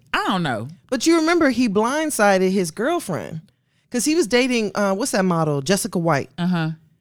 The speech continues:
Speaker 2: He was dating Jessica White, and she did an interview where she was like, "I found out that he had the twins on the way the same time y'all did."
Speaker 1: Wait.
Speaker 2: <laughs> Yeah, and she's not pregnant. <laughs>
Speaker 1: Oh,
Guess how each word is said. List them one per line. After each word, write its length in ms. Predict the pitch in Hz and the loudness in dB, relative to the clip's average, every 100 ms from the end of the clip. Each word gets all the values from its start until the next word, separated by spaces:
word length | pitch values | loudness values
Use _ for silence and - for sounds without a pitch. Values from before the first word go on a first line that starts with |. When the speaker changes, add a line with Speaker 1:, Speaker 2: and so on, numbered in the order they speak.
| _ | _
Speaker 2:
He 140 | - 277 | -8 -4
was 120 | 277 | -2
dating 280 | 240 262 262 | 2 2 2
Jessica 320 | 220 214 214 | -2 -2 -2
White, 420 | 208 254 220 196 - | -2 0 0 0 -4
and 120 | 208 202 | -2 -2
she 160 | 349 | -2
did 140 | 370 302 | -4 -4
an 80 | |
interview 360 | - 240 226 240 | -4 -4 -2 -2
where 120 | 226 | -2
she 160 | 214 254 | -4 -6
was 180 | 277 240 | -6 -4
like, 280 | 208 175 - | -4 -4 -6
"I 140 | 254 | -8
found 260 | 359 254 214 | -6 -6 -4
out 140 | 208 202 | -4 -4
that 60 | |
he 220 | 190 240 226 | -6 -4 -2
had 180 | 214 | -4
the 60 | 196 | -6
twins 400 | 185 269 294 247 | -8 -8 -6 -4
on 80 | 214 | -4
the 60 | |
way 120 | 202 202 | -2 -2
the 80 | |
same 240 | 202 220 233 | -2 -4 -4
time 160 | 233 | -2
y'all 220 | 233 262 240 | -2 -4 -6
did." 260 | 151 156 - _ _ _ _ _ _ _ | -8 -10 -16 _ _ _ _ _ _ _
Speaker 1:
Wait. 520 | 277 403 294 160 127 | 2 6 6 6 4
Speaker 2:
<laughs> 20 | 160 | 6
Yeah, 380 | - 392 226 | 6 6 4
and 220 | 240 226 214 | 2 0 0
she's 280 | 302 370 | 2 4
not 180 | 392 349 | 4 4
pregnant. 420 | - 381 233 190 - - | 4 4 4 2 2 4
<laughs> 180 | 349 - _ _ _ - | 2 2 _ _ _ -4
Speaker 1:
Oh, 120 | 254 | -4